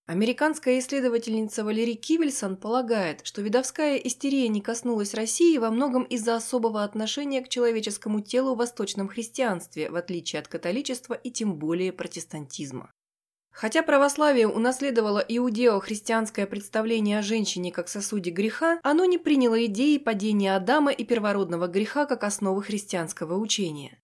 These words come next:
Последствия были огромны. Если для католицизма грехи плоти – основной порок и причина падения мужчины, а протестантизм относится к плоти как к костному носителю души,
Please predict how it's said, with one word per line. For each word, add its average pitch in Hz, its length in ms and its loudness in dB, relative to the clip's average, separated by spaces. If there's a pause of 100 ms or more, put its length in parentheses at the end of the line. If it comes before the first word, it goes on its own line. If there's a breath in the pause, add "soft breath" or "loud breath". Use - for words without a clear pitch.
(180)
Последствия 254 680 2
были 175 320 -2
огромны. 175 760 0 (360)
Если 254 480 0
для 220 160 0
католицизма 240 720 -2
грехи 214 360 -2
плоти – 233 420 -2
основной 202 520 -2
порок 202 440 -2
и 190 80 -6
причина 196 420 -6
падения 175 520 -4
мужчины, 208 580 0 (200 loud breath)
а 190 120 -4
протестантизм 208 800 -4
относится 196 480 -6
к - 100 -20
плоти 208 320 -4
как - 300 -12
к - 0 -
костному 185 460 -2
носителю 196 500 -4
души, 262 400 0